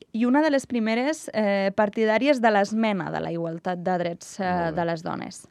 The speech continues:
Speaker 1: I a més a més, i m'agradaria acabar el programa amb, amb aquesta, mm, frase seva que va escriure, i és que es va atrevir a enviar-li una carta al president, eh, Franklin Roosevelt,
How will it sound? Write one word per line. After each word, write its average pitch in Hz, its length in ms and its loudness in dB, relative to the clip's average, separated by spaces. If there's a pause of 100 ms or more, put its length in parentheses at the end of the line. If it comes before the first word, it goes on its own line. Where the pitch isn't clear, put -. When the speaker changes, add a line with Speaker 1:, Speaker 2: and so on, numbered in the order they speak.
(420)
Speaker 1:
I 233 140 2
a 233 80 4
més 277 180 2
a 311 80 4
més, 285 420 0
i 208 180 0
m'agradaria 190 440 4
acabar 208 320 2
el 208 60 0
programa 196 640 0 (100)
amb, 185 440 -2
amb 190 160 -2
aquesta, 185 1120 -2
mm, 175 280 -6
frase 190 420 0
seva 196 360 4
que 185 140 -2
va 180 80 2
escriure, 233 580 0 (540)
i 247 160 6
és 233 160 2
que 214 100 4
es 208 140 2
va 240 80 0
atrevir 277 520 8 (200)
a - 100 6
enviar-li 208 420 4
una 226 240 2
carta 240 520 -4 (440)
al 202 220 4
president, 208 640 2
eh, 196 460 0
Franklin 202 640 -2
Roosevelt, 220 580 0